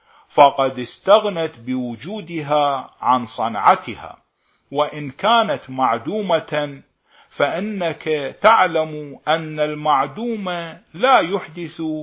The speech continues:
شيئا، فقد ثبت المعنى الثالث أن لي صانعاً وهو الله رب العالمين.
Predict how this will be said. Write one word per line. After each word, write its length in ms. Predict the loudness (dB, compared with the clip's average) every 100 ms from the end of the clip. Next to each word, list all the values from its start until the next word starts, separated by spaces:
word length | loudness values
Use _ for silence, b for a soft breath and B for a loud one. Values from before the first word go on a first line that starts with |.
| -10 -14
شيئا، 720 | -2 -2 0 -4 -8 -10 -12 _ _ _ b b b b
فقد 380 | 4 4 6 -2
ثبت 540 | 0 2 4 2 0 -4
المعنى 600 | -6 4 6 6 2 -4
الثالث 800 | -8 4 6 6 2 -6 -8 -10 -10 -16 _ b b b
أن 320 | 0 0 -4
لي 320 | -6 -6 -6 -8
صانعاً 920 | 2 4 4 2 2 4 2 0 -12 _
وهو 540 | 4 4 4 2 0 -2
الله 520 | -2 2 4 4 0 -6 -8 -10 -14 -6
رب 520 | 2 2 2 -4 -4
العالمين. 1200 | -4 -8 -6 2 2 2 -8 -8 -4 -4 -6 -12